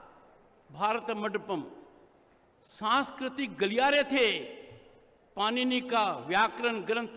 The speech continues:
अष्टाध्यायी, ऋग्वेद की पांडुलिपियां, सूर्य द्वार नामक मूर्तिकला और मध्य प्रदेश की भीम बेटका गुफा चित्रों की डिजिटल तस्वीरें प्रदर्शित हो रही थी। हर विदेशी मेहमान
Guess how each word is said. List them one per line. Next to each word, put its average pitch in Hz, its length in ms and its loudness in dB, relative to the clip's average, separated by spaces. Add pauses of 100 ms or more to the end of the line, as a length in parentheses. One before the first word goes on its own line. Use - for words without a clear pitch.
(640)
अष्टाध्यायी, 247 680 0 (600)
ऋग्वेद 247 560 2
की 247 80 -2
पांडुलिपियां, 254 1000 0 (480)
सूर्य 262 380 2
द्वार 233 420 2
नामक 220 520 -2
मूर्तिकला 233 840 2 (540)
और 175 100 -2
मध्य 185 360 0
प्रदेश 214 460 -2
की 196 180 -8
भीम 202 320 -6 (400)
बेटका 208 440 0
गुफा 175 400 -2
चित्रों 214 420 -8
की 214 220 -10
डिजिटल 208 520 -4
तस्वीरें 214 560 -4 (580)
प्रदर्शित 247 440 -2
हो 185 160 0
रही 196 120 -2
थी। 143 300 -12 (1040)
हर 302 340 6
विदेशी 247 540 2
मेहमान 214 640 0